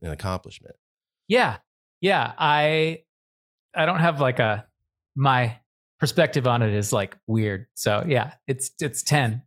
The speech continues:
Speaker 2: Ten is a
Speaker 1: I can
Speaker 2: lot. Yeah, yeah.
Speaker 1: Yeah. It's a, it's a nice round number. It's
Speaker 2: Yeah.
Speaker 1: significant.
Speaker 2: Yes.
Speaker 1: Um, it, it's also being billed as your first self-produced album.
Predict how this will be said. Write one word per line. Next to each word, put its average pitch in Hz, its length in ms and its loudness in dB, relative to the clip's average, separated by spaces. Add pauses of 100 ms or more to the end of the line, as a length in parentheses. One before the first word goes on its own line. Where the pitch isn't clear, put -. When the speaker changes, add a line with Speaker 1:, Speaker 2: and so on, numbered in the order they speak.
(280)
Speaker 2:
Ten 175 200 2
is 185 60 2
a 135 40 2
Speaker 1:
I - 20 2
can 120 80 4
Speaker 2:
lot. 127 260 2 (320)
Yeah, 135 160 2
yeah. 131 100 4
Speaker 1:
Yeah. 175 160 2 (480)
It's - 140 -4
a, 156 40 2
it's 147 200 2
a 127 40 2
nice 127 260 2
round 120 360 2
number. 113 340 2
It's 110 200 0
Speaker 2:
Yeah. 127 280 6
Speaker 1:
significant. 127 520 0 (260)
Speaker 2:
Yes. 131 260 0
Speaker 1:
Um, 143 320 2 (180)
it, 160 360 -4
it's 185 160 2
also 196 640 2 (200)
being 143 340 2
billed 135 360 2
as 110 680 2 (520)
your 110 340 2
first - 1000 0 (340)
self-produced 110 840 0
album. 64 340 -4